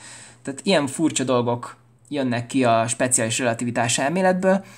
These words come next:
A lényeg az, hogy nincsenek paradoxonok a speciális relativitás elméletben, egészen addig nincsenek, ö, megmagyarázhatatlan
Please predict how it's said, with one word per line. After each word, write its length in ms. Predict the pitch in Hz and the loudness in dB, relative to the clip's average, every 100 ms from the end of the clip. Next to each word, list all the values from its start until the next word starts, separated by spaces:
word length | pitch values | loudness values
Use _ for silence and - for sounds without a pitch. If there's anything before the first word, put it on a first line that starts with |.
| - - - - - - | -20 -20 -20 -20 -20 -4
A 60 | 165 | 0
lényeg 300 | 170 135 131 | 2 4 4
az, 220 | 143 - | 4 4
hogy 140 | 143 | 2
nincsenek 420 | 147 147 123 110 - | 0 0 0 0 0
paradoxonok 580 | 104 - 160 - 180 | 0 2 0 0 0
a 40 | 175 | -2
speciális 520 | - 151 160 151 - | -4 0 0 0 2
relativitás 560 | 151 143 151 143 139 151 | 2 0 0 0 0 0
elméletben, 440 | 139 139 135 143 | 0 0 0 0
egészen 420 | - 160 131 147 | 0 2 4 4
addig 300 | 135 131 123 | 2 2 0
nincsenek, 560 | 143 131 127 120 120 - - - - - - | 0 -2 0 -2 -4 -12 -20 -20 -20 -20 -6
ö, 300 | 127 123 113 | 0 2 4
megmagyarázhatatlan 1300 | 139 135 123 123 107 127 - 120 123 131 117 120 | 4 4 4 4 4 2 2 0 0 2 2 2